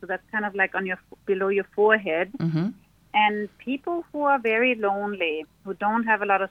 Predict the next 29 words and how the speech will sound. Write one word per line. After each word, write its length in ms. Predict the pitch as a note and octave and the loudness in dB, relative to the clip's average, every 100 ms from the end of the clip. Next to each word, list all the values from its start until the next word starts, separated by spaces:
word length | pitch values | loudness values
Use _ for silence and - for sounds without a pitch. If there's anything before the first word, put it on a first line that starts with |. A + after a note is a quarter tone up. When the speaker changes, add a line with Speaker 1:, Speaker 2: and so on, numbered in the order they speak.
| - | -4
Speaker 1:
social 300 | G3 - F#3+ | -4 -2 -2
interaction, 560 | F#3+ F#3 F#3+ - F#3 | 2 2 2 -2 -10
have 440 | F3+ G#3+ A#3 B3+ A#3 | -6 2 2 2 -2
reduced 420 | A3 A3 A#3+ - | -6 -6 -8 -4
brain 260 | G3+ G#3 G#3+ | -4 -4 -4
volume 400 | F#3 D#3 E3 D3+ | -2 -2 -4 -6
in 140 | D#3+ | -4
that 140 | D#3+ - | -4 -4
prefrontal 560 | F3+ E3+ - E3+ E3 | -10 -10 -6 -6 -6
cortex. 560 | D#3 E3+ D#3 E3+ C3 - | -6 -2 -2 -2 -6 -6
Speaker 2:
Wow. 380 | D3 C#3 C3+ C3+ - _ _ | -10 -8 -10 -12 -16 _ _
Speaker 1:
And 240 | G3+ G#3+ - - | 2 2 -2 4
that 200 | A3 A#3+ - - _ _ | 6 6 0 -20 _ _
part 300 | - G#3+ B3+ | -2 4 4
of 120 | C4+ | 2
the 60 | A#3 | -4
brain 280 | G3+ G#3+ G#3+ | -4 -4 -4
is 80 | G3+ - | -8 -8
also 300 | G#3+ C#4 D4 | -8 -4 -4
important 400 | C4 - G#3 - | -4 -6 -8 -8
for 80 | G3 | -8
decision 500 | F#3+ F#3 B3+ B3 G#3+ | -8 -6 -4 -4 -4
making 500 | E3+ D3 C#3+ - E3+ _ _ _ _ _ | -4 -6 -10 -10 -12 _ _ _ _ _
and 120 | F#3+ F#3+ | -6 2
social 300 | G3+ G#3 G#3+ | 4 6 4
behavior. 800 | G3+ G3 G#3 G#3 G3 E3+ D3 D3+ - | 6 6 8 6 6 0 -2 -4 -4
So 360 | G3+ G3 F#3+ F#3+ - - - - | 2 4 4 2 -4 -18 -16 -8
you 100 | |
know, 120 | G3+ | -4